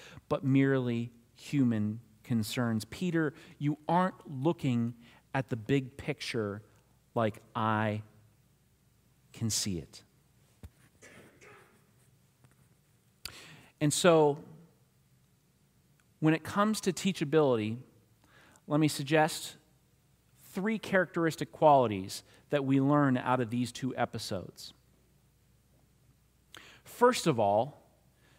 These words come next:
disciples are teachable, and that means we need to be curious. We need to be curious. Note the, the Ethiopian eunuch. He didn't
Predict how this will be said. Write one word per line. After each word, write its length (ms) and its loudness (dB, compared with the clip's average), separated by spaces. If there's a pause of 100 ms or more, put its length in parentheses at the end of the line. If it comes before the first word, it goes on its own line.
(800)
disciples 460 4
are 80 2
teachable, 560 0 (180)
and 100 2
that 140 6
means 260 4
we 120 0
need 140 0
to 60 -6
be 300 0
curious. 960 -2 (920)
We 120 2
need 160 2
to 80 -8
be 420 0
curious. 840 -6 (960)
Note 340 4
the, 240 6
the 260 -2
Ethiopian 600 2
eunuch. 380 4 (720)
He 160 2
didn't 680 -2